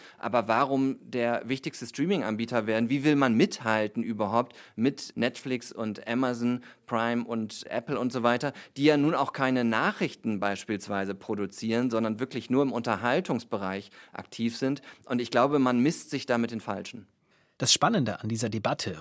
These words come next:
Speaker 2: rund um eine gemeinsame Plattform, die ich bis jetzt hier im B R vierundzwanzig Medien geschildert habe, ist, diese Debatte, die ist gar nicht neu, denn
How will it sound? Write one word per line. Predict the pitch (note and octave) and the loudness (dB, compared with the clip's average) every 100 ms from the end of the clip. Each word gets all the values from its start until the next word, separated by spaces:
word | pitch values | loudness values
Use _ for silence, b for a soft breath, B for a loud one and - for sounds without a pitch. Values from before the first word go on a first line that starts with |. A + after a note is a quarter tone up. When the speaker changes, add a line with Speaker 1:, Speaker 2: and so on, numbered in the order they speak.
| - | 2
Speaker 2:
rund | D3 E3+ | 2 2
um | B2 | -4
eine | - A#2 G#2+ F2+ - | -4 -4 -4 -8 -8
gemeinsame | - G#2+ B2+ C3+ A#2+ G#2+ G2 | -6 -2 2 2 2 -2 -4
Plattform, | - B2+ - - G2+ A#2 C3+ | -4 -4 -4 -6 -4 -4 -4
die | A2+ G#2+ | -6 -8
ich | A2 | -8
bis | - A2 | -8 -8
jetzt | A2+ - - | -8 -8 -4
hier | B2 A#2 | -2 -2
im | A2+ G#2+ G#2 | -6 -6 -6
B | A2 | -8
R | G#2 | -8
vierundzwanzig | A2+ G#2+ G#2 G2+ G#2+ | -6 -6 -6 -6 -4
Medien | A#2 A#2 | -4 -4
geschildert | G#2+ - C3 B2+ - | -4 -2 -4 -4 -6
habe, | G2+ B2 | -4 -4
ist, | - F3+ - - b b b _ _ - | -2 0 0 -2 b b b _ _ -2
diese | D3 | 0
Debatte, | D#3 D#3 - | 2 2 2
die | D#3 | -2
ist | F3 - | -2 -2
gar | C#3 | -2
nicht | B2+ | 2
neu, | D3+ F#3 A#2 E2+ - | 4 4 2 -2 -4
denn | A#2+ F#3 | 0 0